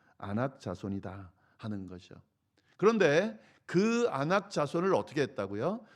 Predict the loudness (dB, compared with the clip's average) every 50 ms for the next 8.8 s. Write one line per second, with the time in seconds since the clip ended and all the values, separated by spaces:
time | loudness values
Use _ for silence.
0 | _ _ -4 0 4 6 8 8 6 6 4 4 4 4 6 6 4 2 0 0
1 | -2 0 2 2 2 2 2 0 0 0 -2 -6 -8 -8 -8 -10 -14 -18 -10 2
2 | 2 2 2 2 0 2 2 2 2 2 0 0 0 0 2 2 2 2 0 -4
3 | -8 -6 -6 -6 -2 -2 -2 -2 -2 -2 -4 -4 2 4 4 4 4 2 -4 -12
4 | -20 -20 _ _ 2 4 4 4 4 2 0 0 0 -2 -4 -6 -8 -4 -4 -4
5 | -2 -2 -4 -2 0 4 6 6 6 4 2 -2 -8 -20 _ _ _ _ _ _
6 | _ _ _ _ -6 -4 -4 -4 -4 -6 -8 -8 -8 -8 -14 -14 _ -18 -18 -18
7 | -14 -10 -8 -6 -4 -4 -4 0 0 2 2 2 0 0 -2 -4 -10 _ _ _
8 | -16 -12 -12 -10 -8 -8 -8 -8 -12 _ -18 -16 -16 -18 -20